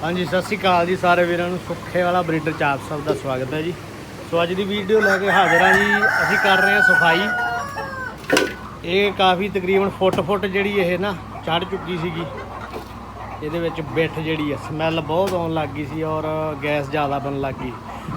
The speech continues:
ਸੋ ਤੁਸੀਂ ਇਹ ਦੇਖ ਲਓ ਵੀ ਇਹ ਡਰਿੰਕਰ ਦੇ ਵਿੱਚ ਕਿੰਨਾ ਗੈਪ ਆ ਤੇ ਇਹਦੇ ਵਿੱਚ ਕਿੰਨਾ ਗੈਪ ਆ, ਉਹਦੇ 'ਚ ਦੇਖ ਲਓ। ਇੰਨੀ, ਇੰਨੀ ਜਿਹੜੀ ਅਸੀਂ ਇਹਦੇ ਵਿੱਚੋਂ ਕੱਢ ਦਿੱਤੀ ਆ। ਹਜੇ ਅਸੀਂ ਕੱਢ ਰਹੇ ਹਾਂ, ਸਫਾਈ ਕਰ ਰਹੇ ਹਾਂ ਸਾਰੀ। ਇੱਧਰ ਅਸੀਂ ਜਿਹੜੇ ਨਵੇਂ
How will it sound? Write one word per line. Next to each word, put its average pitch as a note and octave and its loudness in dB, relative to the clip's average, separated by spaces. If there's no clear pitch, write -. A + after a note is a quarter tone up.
ਸੋ E3+ -6
ਤੁਸੀਂ F3+ -4
ਇਹ G#3+ 2
ਦੇਖ G3 0
ਲਓ G3 -2
ਵੀ G#3 -4
ਇਹ G#3 4
ਡਰਿੰਕਰ F#3+ -4
ਦੇ F#3+ -4
ਵਿੱਚ F#3 -4
ਕਿੰਨਾ E3+ -4
ਗੈਪ D#3+ -4
ਆ E3+ 0
ਤੇ D#3+ -6
ਇਹਦੇ F#3+ -4
ਵਿੱਚ F3+ -4
ਕਿੰਨਾ C#3+ -8
ਗੈਪ C3+ -8
ਆ, - -8
ਉਹਦੇ G3+ -4
'ਚ F#3+ -4
ਦੇਖ D#3+ -6
ਲਓ। C3 -10
ਇੰਨੀ, G3 2
ਇੰਨੀ A3 4
ਜਿਹੜੀ F#3+ 2
ਅਸੀਂ E3+ 0
ਇਹਦੇ F#3 -2
ਵਿੱਚੋਂ F3 -2
ਕੱਢ E3+ 4
ਦਿੱਤੀ G3 -2
ਆ। E3+ 0
ਹਜੇ E3 -2
ਅਸੀਂ - -4
ਕੱਢ - 0
ਰਹੇ F#3+ 0
ਹਾਂ, F3+ -2
ਸਫਾਈ D#3 -2
ਕਰ D#3 0
ਰਹੇ D#3 -4
ਹਾਂ E3 -6
ਸਾਰੀ। E3 -2
ਇੱਧਰ G#3 2
ਅਸੀਂ G#3 -6
ਜਿਹੜੇ G#3 2
ਨਵੇਂ F3+ -2